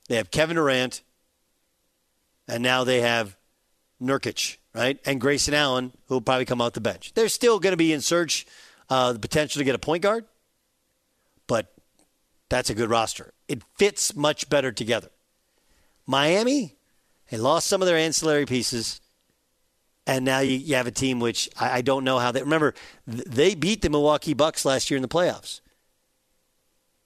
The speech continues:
And that was 'cause they didn't have anybody who could guard, or at that time would guard,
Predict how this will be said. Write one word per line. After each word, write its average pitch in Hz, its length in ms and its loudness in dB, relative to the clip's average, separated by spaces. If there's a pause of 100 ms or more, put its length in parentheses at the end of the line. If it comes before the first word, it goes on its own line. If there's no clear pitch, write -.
(480)
And 120 80 -2
that 131 80 2
was 131 100 -2
'cause 127 200 0
they 139 100 2
didn't 147 140 0
have 143 120 2
anybody 139 380 2
who 131 160 -2
could 117 240 -4
guard, 135 320 2
or 113 140 -2
at 101 80 -4
that 151 180 0
time 120 220 0
would 147 200 0
guard, 117 320 0